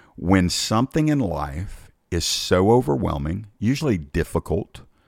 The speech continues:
painful, intimidating, maybe seeking to induce fear, or maybe it's just simply beyond your ability to figure out. It's problematic.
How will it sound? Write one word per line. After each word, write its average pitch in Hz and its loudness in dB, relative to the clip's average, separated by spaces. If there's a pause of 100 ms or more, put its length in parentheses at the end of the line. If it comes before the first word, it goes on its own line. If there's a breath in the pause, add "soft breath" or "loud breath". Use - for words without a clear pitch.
(440 soft breath)
painful, 90 -4 (600)
intimidating, 85 -4 (200)
maybe 78 -4
seeking 85 -2
to 80 0
induce 76 -4
fear, 73 -6 (500 loud breath)
or 87 0
maybe 104 6
it's - -4
just 110 -2
simply 101 0
beyond 85 0
your 90 2
ability 85 0
to 71 -10
figure 67 -4
out. 58 -6
It's - -10
problematic. 76 -6